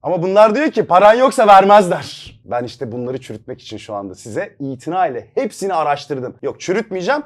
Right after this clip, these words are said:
Var tabii ki, haklılık payları da var. Ama nedir yani kıstas? Bunu anlatacağım.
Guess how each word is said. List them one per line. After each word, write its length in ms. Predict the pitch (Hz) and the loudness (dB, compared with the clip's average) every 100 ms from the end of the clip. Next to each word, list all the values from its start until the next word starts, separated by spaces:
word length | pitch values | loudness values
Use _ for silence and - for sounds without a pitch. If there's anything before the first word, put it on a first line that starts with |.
| 110 | 0
Var 300 | 175 233 220 | 4 4 2
tabii 280 | 165 143 | -4 -6
ki, 120 | 117 117 | -6 -8
haklılık 440 | 120 - 147 151 | -8 -8 -12 -4
payları 340 | 156 170 190 | -4 -2 -4
da 100 | 233 | -2
var. 140 | 262 294 | -2 0
Ama 220 | 196 233 175 | 0 0 0
nedir 360 | 170 214 202 | 0 2 0
yani 380 | 170 143 123 110 | 0 0 -2 -6
kıstas? 560 | 113 - 190 254 - _ _ - | -14 -8 -4 -4 -4 _ _ -8
Bunu 160 | 135 | 0
anlatacağım. 520 | 156 127 107 104 90 | 0 0 -8 -12 -14